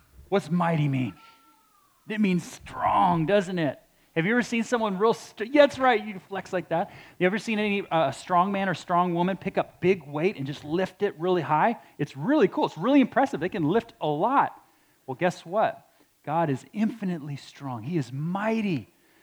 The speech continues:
And not only can he lift heavy things if he wanted to, it means he's bigger, he's stronger than any hard thing that we can face. So we can come to him no matter what we're facing. He is able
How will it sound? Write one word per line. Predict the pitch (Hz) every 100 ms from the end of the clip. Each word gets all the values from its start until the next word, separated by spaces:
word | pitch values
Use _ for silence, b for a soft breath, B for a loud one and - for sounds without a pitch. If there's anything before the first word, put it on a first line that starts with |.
| b -
And | 143
not | 190
only | 247 220
can | -
he | 170
lift | 139 196 -
heavy | 180 156 135
things | 123 160 147
if | -
he | 123
wanted | 101 101 -
to, | 165 208 - _ - - _
it | 147 165
means | 156
he's | 127 139 -
bigger, | - 220 202 147
he's | 151 143 131 - _
stronger | - 190 226 208 147
than | 135 127
any | 147 160
hard | 127 156 151
thing | 127 156 147 131
that | 131
we | 127 127
can | - 110 - -
face. | 151 101 - - b b b b b
So | - 131
we | 143
can | 143
come | 131 185 185
to | - 123
him | 123
no | 131
matter | 139 131 127
what | 120 139 165 135
we're | 131
facing. | - 113 104 131 120
He | 139 135
is | 117 -
able | 165 127 117